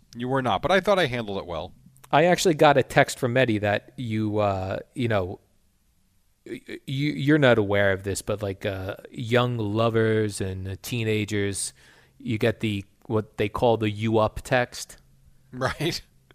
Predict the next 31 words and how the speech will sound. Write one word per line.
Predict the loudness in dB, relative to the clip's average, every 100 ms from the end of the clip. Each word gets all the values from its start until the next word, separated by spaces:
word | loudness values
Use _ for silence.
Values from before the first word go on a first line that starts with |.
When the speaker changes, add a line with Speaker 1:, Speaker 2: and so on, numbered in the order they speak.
| -12 -2
Speaker 2:
Uh, | 0 0
so | 2
I | 2
got | 4 2
the | 0
"you | 0 0 2
up" | 2 0
text | 0 0 0
from | -6 -2
Eddie | 0 -2 -4 -16 -20 _ -14 -12
<laughs> | -8 -6 -6 0 10
while | 12
I | 12
was | 10
sitting | 6 4 6
here | 6 4
s-, | 2 -4 -6
yelling, | 0 4 4 4 2
"Can | 4
anyone | 4 6 4
hear | 6 6 6
me?" | 4 -4
<laughs> | -4 -4 -6 -8 -10 -10 -10 -10 -10 -12 -10 -6 0 8
Yeah. | 8 8
Speaker 1:
Wait, | 4
you | 2
hadn't | 2 2 -2
talked | 0 0 0
to | -4
him | -4
yet? | -4 -4 -4